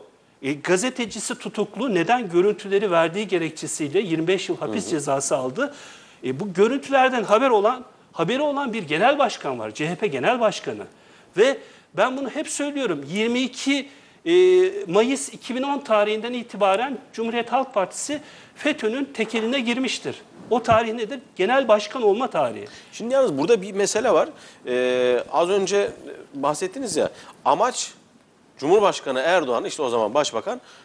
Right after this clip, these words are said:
Speaker 2: e, Lahey'de yargılatmak, savaş suçlusu
Speaker 1: Hı hı.
Speaker 2: olarak
Speaker 1: Tabii.
Speaker 2: yargılatmak. En azından hani yargılama sonucunda, e, onlar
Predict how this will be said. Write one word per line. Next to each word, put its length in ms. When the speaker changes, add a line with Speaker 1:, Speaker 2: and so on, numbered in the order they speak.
Speaker 2:
e, 60
Lahey'de 400
yargılatmak, 680
savaş 360
suçlusu 640
Speaker 1:
Hı 80
hı. 20
Speaker 2:
olarak 280
Speaker 1:
Tabii. 260
Speaker 2:
yargılatmak. 680
En 100
azından 440
hani 240
yargılama 520
sonucunda, 760
e, 380
onlar 440